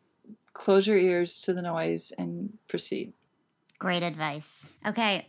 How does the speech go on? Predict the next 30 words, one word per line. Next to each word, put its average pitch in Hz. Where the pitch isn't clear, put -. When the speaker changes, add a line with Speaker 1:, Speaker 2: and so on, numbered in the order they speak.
Speaker 2:
Mona, 202
we 185
have 185
one 196
final 208
segment 196
of 175
the 185
show. 175
This 220
does 196
feel 381
a 214
little 208
antithetical 233
to 214
everything 220
we 247
just 233
discussed. 202
So, 196
you 233
know, 190
take 226
it 254
with 302
a 339
grain 294
of 262
salt. 175